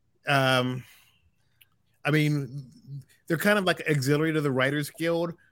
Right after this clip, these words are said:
but yeah, it depends. Uh, when The Simpsons hit it big back in the nineties, basically The Simpsons writers are like, "We're your hottest sitcom. You need to pay us like live action writers." And then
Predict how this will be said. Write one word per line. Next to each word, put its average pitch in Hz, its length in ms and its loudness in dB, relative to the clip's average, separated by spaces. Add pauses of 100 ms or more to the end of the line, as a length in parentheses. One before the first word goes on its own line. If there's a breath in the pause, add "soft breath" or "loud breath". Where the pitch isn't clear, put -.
(160)
but 160 100 2
yeah, 160 140 2
it 147 80 -2
depends. 135 720 -4
Uh, 117 320 2 (340)
when 165 180 4
The 156 80 2
Simpsons 196 540 0
hit 170 140 0
it 113 260 -4
big 156 420 0 (680)
back 143 260 4
in 151 140 0
the 131 80 0
nineties, 160 880 -2 (440)
basically 143 1040 0
The 120 160 -4
Simpsons 151 460 -2
writers 131 460 0 (320)
are 135 80 0
like, 127 180 0
"We're 139 180 0 (180)
your 131 200 -2
hottest 131 380 -2
sitcom. 113 540 -4 (240)
You 123 100 0
need 127 120 2
to 117 60 -6
pay 127 260 -4
us 117 180 -6
like 110 140 -6
live 110 220 -2
action 123 380 -2
writers." 90 480 -6 (400)
And 127 120 4
then 123 120 2